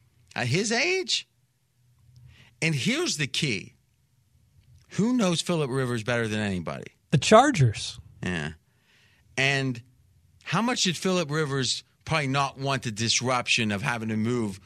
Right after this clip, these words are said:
Speaker 1: the twenty-six kids is not easy.
Speaker 2: No, and, and evidence of that. Remember, his kids, all twenty-six of them, were still
Speaker 1: I'm not
Speaker 2: living
Speaker 1: sure about that number.
Speaker 2: in San, I think it's nine, um, eight or nine, was in San Diego.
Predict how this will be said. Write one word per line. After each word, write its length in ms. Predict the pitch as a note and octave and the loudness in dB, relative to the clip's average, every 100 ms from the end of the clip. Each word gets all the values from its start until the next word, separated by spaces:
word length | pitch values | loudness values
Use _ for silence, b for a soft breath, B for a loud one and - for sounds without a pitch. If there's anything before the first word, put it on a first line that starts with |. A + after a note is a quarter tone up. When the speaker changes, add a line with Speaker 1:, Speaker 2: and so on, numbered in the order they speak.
| b b b - | b b b -12
Speaker 1:
the 160 | A#2+ B2+ | -4 -2
twenty-six 720 | - D3 D3 B2 - B2 - | -2 -2 -2 0 0 0 -2
kids 300 | - A#2+ F#2 | -2 -2 -2
is 100 | F2+ E2+ | -6 -4
not 200 | G#2 F2+ | -2 -2
easy. 440 | F2+ E2 D2+ C2+ | -4 -4 -6 -6
Speaker 2:
No, 420 | - E3+ B3 C3+ A2 | 4 8 8 6 2
and, 240 | C3 C3 | 0 0
and 340 | C#3+ C3 C#3+ - | 2 2 0 0
evidence 400 | F3 F3 F3 E3+ E3+ | 4 4 6 4 2
of 120 | B2+ | 4
that. 260 | D3+ F#3+ - - - - - | 6 4 2 -12 -20 -20 -6
Remember, 400 | - G#3 D#4 E3 | 2 4 6 6
his 180 | B2+ D3+ | 4 2
kids, 560 | - A#3 A#3 E3 D3 - - | 4 8 8 6 -4 -10 -2
all 160 | D3 | -2
twenty-six 480 | C3+ F3 C#3+ - - | 0 2 2 2 0
of 80 | D3+ | 4
them, 200 | C#3 C3+ B F3+ | 4 4 B 0
were 80 | |
still 320 | - - G#3 E3 | 2 6 6 6
Speaker 1:
I'm 60 | |
not 100 | F3 | 4
Speaker 2:
living 140 | G3 G3+ | 4 2
Speaker 1:
sure 180 | G#3 | 0
about 220 | F3 D3 B2+ | -4 -6 -6
that 180 | C3 | -8
number. 260 | A#2+ G#2 D#3+ | -6 -4 4
Speaker 2:
in 140 | E3+ | 6
San, 320 | - - G3+ G3 | 6 4 4 6
I 100 | D3+ | 4
think 220 | A#3+ A3 | 4 4
it's 100 | - | 4
nine, 320 | D3 B2 G#2+ B B | 6 6 4 B B
um, 340 | - D3 C#3 D3+ | 4 6 6 4
eight 160 | - G#3+ | 6 6
or 80 | F3 | 6
nine, 200 | B2 G2+ B F3 | 4 0 B 4
was 160 | E3 | 6
in 140 | D#3+ D#3 | 6 4
San 280 | - A#3 G3 | 6 6 6
Diego. 600 | D#3+ B3 D#3+ A2+ A2 | 6 4 4 2 0